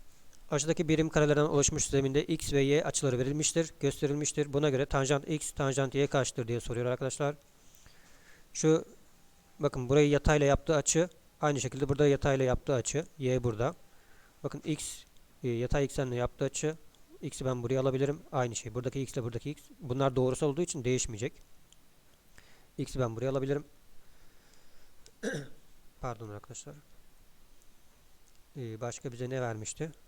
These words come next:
Ha, birim karelerden oluşuyor demişti. Bakın birim kareler. Bunları söylemese bizim bunları yapmamız daha zor olacaktı. Yani bul-, bulamayacaktık hatta. Arkadaşlar bakalım şimdi.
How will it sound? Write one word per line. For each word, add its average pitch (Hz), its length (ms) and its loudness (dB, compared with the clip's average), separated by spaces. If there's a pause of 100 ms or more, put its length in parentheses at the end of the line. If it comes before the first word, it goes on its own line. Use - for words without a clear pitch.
(240)
Ha, 127 160 -6
birim 147 220 0
karelerden 110 420 -4
oluşuyor 107 360 -8
demişti. 110 400 -10
Bakın 117 300 -10
birim 120 200 -4
kareler. 120 320 -6 (600)
Bunları 139 300 -2
söylemese 147 540 -2 (100)
bizim 127 220 -4
bunları 123 220 -2
yapmamız 120 420 -4
daha 120 160 0
zor 113 140 -6
olacaktı. 113 500 -10
Yani 113 160 -8
bul-, 123 180 -6
bulamayacaktık 120 560 -8
hatta. - 300 -16 (1400)
Arkadaşlar 123 460 -6
bakalım 143 300 -4
şimdi. 127 340 -8